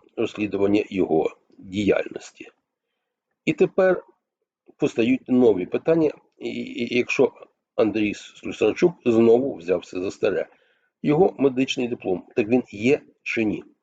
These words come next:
Професорське звання, так воно є чи ні? Будь-хто м,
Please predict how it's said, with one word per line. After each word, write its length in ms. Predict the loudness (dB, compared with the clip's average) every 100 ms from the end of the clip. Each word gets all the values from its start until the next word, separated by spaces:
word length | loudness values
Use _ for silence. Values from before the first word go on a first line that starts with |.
| _ _ _ _ _ _ _ _ _ _
Професорське 580 | -2 -2 0 -2 0 0
звання, 420 | 2 2 2 -2 -4
так 120 | -6
воно 220 | 0 2 2
є 360 | 0 0 0 -4 _
чи 220 | -10 -2
ні? 260 | 0 -2 -6 _ _ _ _ _ _ _ _ _ -2
Будь-хто 420 | -2 -2 -2 -2
м, 240 | -2 -8